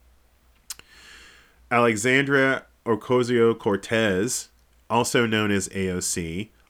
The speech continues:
also from the great city of New York, has helped to raise over three million dollars to assist Texans in need as a result of, um,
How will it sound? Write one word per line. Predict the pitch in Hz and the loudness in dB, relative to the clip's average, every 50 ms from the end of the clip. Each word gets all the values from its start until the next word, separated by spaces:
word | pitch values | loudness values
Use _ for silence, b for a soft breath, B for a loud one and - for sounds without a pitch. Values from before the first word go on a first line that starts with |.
| _ _ - | _ _ -6
also | 113 117 131 139 - - 139 107 101 98 | -4 -2 -2 -2 -2 -2 0 2 2 0
from | 95 - - 117 104 98 95 | -2 -2 -2 -2 -2 -2 -4
the | 95 | -6
great | 85 - 95 92 90 | -4 -2 -2 -2 -4
city | - - - 92 87 87 | -4 -6 -6 -4 -4 -6
of | 85 85 | -6 -8
New | 85 85 | -10 -8
York, | 82 90 123 131 123 107 95 - - - _ _ _ b b b b b b b b b b b b b b b - | -6 -4 -2 0 0 0 0 -2 -6 -16 _ _ _ b b b b b b b b b b b b b b b -4
has | - 143 139 139 135 135 135 - - _ _ _ _ _ - - | 2 4 4 4 4 2 -2 -6 -12 _ _ _ _ _ -20 -16
helped | - - 143 151 151 - - | -4 2 2 2 2 2 -2
to | - - 139 | -6 -4 -4
raise | 113 104 101 101 98 98 95 95 92 92 - | -2 0 0 0 2 2 2 0 -2 -2 -4
over | - 101 98 90 95 92 90 | -6 -8 -6 -4 -4 -6 -6
three | - - - - 131 131 135 139 143 143 147 151 143 - _ _ - | -10 -14 -8 -4 -2 0 0 0 0 -2 -4 -6 -10 -12 _ _ -14
million | 104 104 110 117 120 123 123 127 123 123 123 123 113 101 | -10 -6 -2 0 2 2 2 2 0 -2 -4 -6 -6 -4
dollars | - 101 101 104 104 104 95 82 62 - - - - - - _ _ _ _ _ b b b b b b b b b b b b b b b b - | -2 0 0 0 0 0 -2 -4 -6 -12 -16 -16 -16 -16 -18 _ _ _ _ _ b b b b b b b b b b b b b b b b -12
to | - - 107 104 | -6 -2 -2 -2
assist | 98 - - - - 143 147 - - - | -2 -2 -2 0 2 2 2 0 -4 -6
Texans | - - 127 - - 139 110 - | -4 -4 -4 -4 -4 -6 -6 -4
in | 117 104 104 | -4 -4 -2
need | 104 110 107 107 101 | -2 0 0 0 0
as | 98 92 90 | 0 -2 -2
a | 95 | -4
result | 90 90 87 85 104 101 98 92 78 - _ - - _ _ _ _ _ - - - | -4 -4 -4 -4 -4 -2 -2 -4 -6 -8 _ -20 -20 _ _ _ _ _ -20 -12 -8
of, | 104 98 95 92 90 87 87 87 87 85 - - _ b b b b b b b b b b b - | -6 -4 -4 -4 -4 -6 -6 -8 -8 -10 -14 -18 _ b b b b b b b b b b b -10
um, | 92 90 87 87 85 85 85 82 82 82 | -8 -6 -6 -6 -6 -8 -10 -10 -14 -16